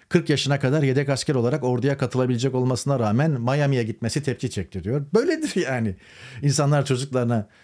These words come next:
sakınırlar ateşten, savaştan, şundan bundan. Dünyanın her yerinde bu iş böyledir.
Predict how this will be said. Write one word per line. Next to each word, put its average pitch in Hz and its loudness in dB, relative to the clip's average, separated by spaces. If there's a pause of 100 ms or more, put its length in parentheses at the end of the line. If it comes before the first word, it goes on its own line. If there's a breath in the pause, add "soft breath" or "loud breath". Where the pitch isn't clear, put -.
(300 soft breath)
sakınırlar 156 0
ateşten, 104 -2
savaştan, 95 -2
şundan 95 -2
bundan. 87 -4 (1300 loud breath)
Dünyanın 123 2
her 127 2
yerinde 107 0
bu 104 0
iş - -6
böyledir. 101 -4